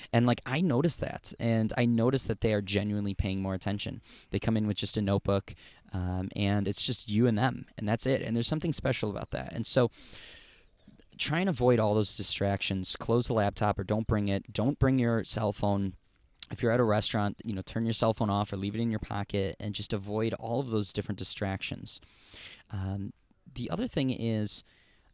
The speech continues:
um, you know, pl-, pay really close attention to everything that that person says. Uh, don't think about, don't get stuck into your internal dialogue of what your response is gonna be. Instead,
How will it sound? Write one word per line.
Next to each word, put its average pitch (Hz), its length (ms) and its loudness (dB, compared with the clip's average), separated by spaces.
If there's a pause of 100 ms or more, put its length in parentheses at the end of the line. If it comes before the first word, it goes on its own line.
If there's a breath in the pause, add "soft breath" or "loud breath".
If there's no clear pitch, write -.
(140)
um, 98 460 -6 (360)
you 107 160 -10
know, 110 220 0
pl-, 151 160 -2 (140)
pay 226 240 -2
really 147 320 2
close 131 360 0
attention 101 500 -2
to 101 520 -2 (300)
everything 143 480 2
that 107 100 0
that 110 180 -4
person 98 320 0
says. - 460 -2 (440 loud breath)
Uh, 104 120 -4
don't - 260 4
think - 320 -2
about, 104 280 2 (460)
don't 135 180 0
get 180 120 6
stuck - 320 2
into 120 220 0
your 110 120 4
internal 107 440 0
dialogue 92 580 2
of 92 320 0 (240 loud breath)
what 113 180 6
your 104 120 2
response 95 520 0
is 92 140 -2
gonna 90 220 0
be. 92 220 -2
Instead, 95 520 0